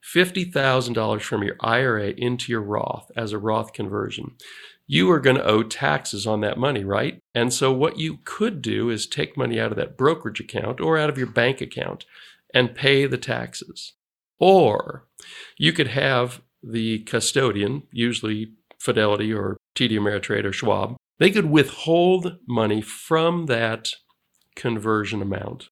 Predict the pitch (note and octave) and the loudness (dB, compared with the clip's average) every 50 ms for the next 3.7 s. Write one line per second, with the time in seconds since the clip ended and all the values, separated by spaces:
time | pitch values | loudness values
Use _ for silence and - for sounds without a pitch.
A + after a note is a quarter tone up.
0 | _ _ _ _ _ _ - B2 A#2+ B2 B2+ B2+ A#2 A#2+ - C#3 B2+ A#2 A#2 - | _ _ _ _ _ _ 2 4 6 6 6 6 4 4 2 2 2 2 0 0
1 | - A#2+ A2 A2+ G#2 - A2+ G2+ G2+ - - - - - - - A#2 G#2+ G#2+ A#2+ | 2 2 2 2 0 -2 -2 -2 -2 -4 -8 -10 -8 -8 -6 -4 -2 -2 -2 -4
2 | - - - C3 C3+ _ _ _ _ - D#3 E3 E3+ F#3 F3+ F3 C#3+ C#3 D#3 D3+ | -6 -10 -12 -14 -16 _ _ _ _ 0 0 0 2 0 -2 -2 0 2 2 2
3 | C3 A2 G2+ A2+ B2+ C#3+ D#3 C#3 A#2 - - - - | 2 2 2 2 4 4 4 4 2 0 -4 -8 -18